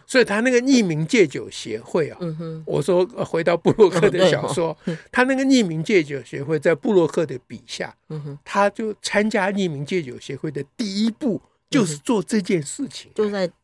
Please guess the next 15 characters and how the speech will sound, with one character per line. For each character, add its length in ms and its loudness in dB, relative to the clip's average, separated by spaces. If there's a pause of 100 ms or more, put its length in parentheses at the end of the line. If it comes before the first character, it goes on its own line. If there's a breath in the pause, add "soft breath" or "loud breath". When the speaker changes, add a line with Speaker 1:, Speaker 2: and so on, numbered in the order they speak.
(200)
Speaker 2:
讨， 200 -20 (160)
想 340 -4
该 160 -2
不 100 -6
该。 360 -6 (840)
Speaker 1:
为 160 4
什 140 -2
么 140 -10
应 240 -4
该？ 160 0
Speaker 2:
为 80 0
什 160 -10
么 100 -10
应 220 -10
该？ 280 -16